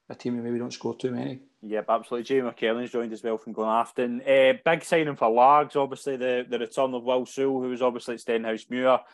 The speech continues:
Speaker 2: probably one of the, the top goal scorers in the league last season, coming back after, uh, his spell in the S P F L. And Largs won four nil at home to Petershill. I think Will come on as a sub. Scott Lewis with a double, McLeod and Ramsey, uh,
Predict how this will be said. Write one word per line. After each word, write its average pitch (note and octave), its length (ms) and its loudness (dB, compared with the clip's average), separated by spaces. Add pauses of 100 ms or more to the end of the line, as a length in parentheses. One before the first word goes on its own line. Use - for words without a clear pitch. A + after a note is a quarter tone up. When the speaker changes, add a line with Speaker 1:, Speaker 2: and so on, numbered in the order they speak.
(640)
Speaker 2:
probably C3 320 4
one A#2+ 220 0
of A#2 60 -4
the, A2+ 280 0
the A2 80 -6
top A#2 280 -4
goal A#2 160 -4
scorers A#2+ 260 -4
in A2+ 60 -10
the A2 80 -6
league A#2+ 180 -4
last B2+ 240 2
season, A#2+ 260 -4
coming A#2 280 -8
back A#2+ 320 4
after, A#2 300 -2
uh, A2 260 0
his A2 240 -6
spell A#2 260 0
in A2+ 60 -6
the A2+ 80 -2
S A2 120 -2
P A2+ 160 -2
F A2 200 0
L. A#2+ 340 2 (640)
And C3 180 -2
Largs D3+ 320 2
won D3 200 -4
four D3+ 200 -4
nil D3 200 -2
at D3 40 -2
home D3 160 -2
to C3+ 60 -14
Petershill. D3 560 2
I - 40 -2
think D3 180 -6
Will B2+ 160 0
come B2+ 180 -12
on B2+ 120 -4
as A2+ 80 -10
a A2 60 -8
sub. C3+ 400 0 (300)
Scott E3 340 0
Lewis D3 240 4
with C3 140 -2
a - 20 -16
double, C3+ 240 0
McLeod B2+ 560 -4
and B2+ 260 -4
Ramsey, B2+ 640 -2 (160)
uh, A#2+ 180 -4